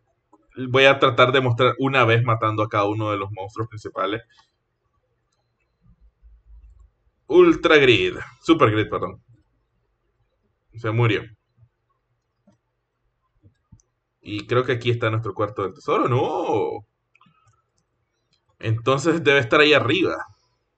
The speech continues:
Este, el de... No, es, es Catacumba uno. Voy a, voy a hacer el jefe ya.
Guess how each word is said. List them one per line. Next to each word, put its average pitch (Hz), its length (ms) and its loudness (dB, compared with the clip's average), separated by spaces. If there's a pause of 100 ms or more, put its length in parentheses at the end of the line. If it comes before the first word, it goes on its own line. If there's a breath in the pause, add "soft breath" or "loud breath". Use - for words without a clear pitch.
(240)
Este, 117 360 -4
el 120 120 0
de... 127 580 2
No, 90 160 -8 (400)
es, 101 260 -8 (1800)
es 110 220 -6
Catacumba 117 540 0
uno. 104 300 -8
Voy 147 160 4
a, 180 160 2
voy 147 180 2
a 160 60 4
hacer 135 260 -2
el 107 140 0
jefe 101 320 -6
ya. 101 200 -4